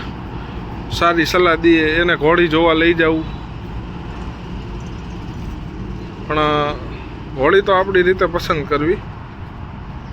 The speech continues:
ખાલી હોચ પણ બાલભમરી જોઈ લેવાની, બાલભમરીની ચોખ્ખી હોવી જોઈએ. કારણ કે અત્યારે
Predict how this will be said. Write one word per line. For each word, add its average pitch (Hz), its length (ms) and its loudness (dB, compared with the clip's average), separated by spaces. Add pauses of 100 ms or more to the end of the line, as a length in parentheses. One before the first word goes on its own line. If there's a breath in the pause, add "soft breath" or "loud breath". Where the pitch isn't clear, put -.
(960)
ખાલી 180 300 8
હોચ 196 240 4 (100)
પણ 175 320 2
બાલભમરી 175 560 4
જોઈ 160 300 4
લેવાની, 143 400 2
બાલભમરીની 165 680 2
ચોખ્ખી 170 360 0
હોવી 151 280 2
જોઈએ. 135 160 2 (520)
કારણ 156 160 -6
કે 165 80 2
અત્યારે 175 360 2